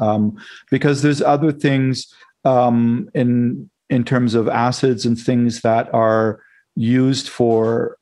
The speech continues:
other tools, for other reasoning to try and extend, um, shelf life, like inhibit mold growth or things like that. And they can interfere with the leavening system too. So all of those things are are stuff where you guys have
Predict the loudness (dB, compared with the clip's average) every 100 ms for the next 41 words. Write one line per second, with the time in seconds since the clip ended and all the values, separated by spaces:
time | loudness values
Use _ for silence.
0 | -4 0 0 0 -4 -2 2 2 0 -4
1 | -4 0 0 0 0 -2 -2 -6 -4 -2
2 | 0 0 -2 -2 -6 -6 -2 0 0 0
3 | -2 -4 -2 0 0 -2 -4 -12 -20 _
4 | -6 0 0 0 -2 -2 -4 -2 -2 0
5 | 0 0 2 2 0 0 0 0 -2 -6
6 | -2 -4 -2 -6 -2 -4 -4 -8 -14 -4
7 | 0 2 0 0 0 0 -2 -4 0 0
8 | 2 0 0 0 0 0 -2 -4 -8 -6
9 | -4 -4 -2 -2 -2 -4 0 0 0 0
10 | -2 -2 0 0 0 0 -2 -6 -20 -20
11 | -10 -4 -2 -2 -2 0 0 2 2 2
12 | 0 0 -2 -2 -2 -4